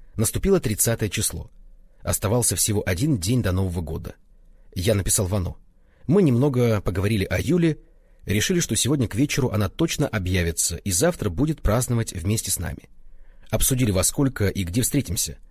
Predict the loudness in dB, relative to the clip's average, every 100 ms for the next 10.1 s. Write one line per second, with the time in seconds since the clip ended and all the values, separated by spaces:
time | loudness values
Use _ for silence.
0 | -6 2 4 4 2 2 0 2 2 2
1 | 0 0 2 2 0 0 0 0 0 0
2 | 2 2 0 0 -2 -2 -8 -12 -6 -2
3 | 0 2 2 4 4 4 2 2 2 2
4 | -2 -4 -6 -10 -14 -20 -20 -20 0 2
5 | 4 2 -2 0 0 0 2 0 0 2
6 | 2 2 0 2 2 2 0 0 0 0
7 | 2 0 0 -10 -20 -6 0 4 4 4
8 | 2 0 0 -2 0 0 2 2 2 2
9 | 2 0 -4 -2 0 0 0 0 0 -2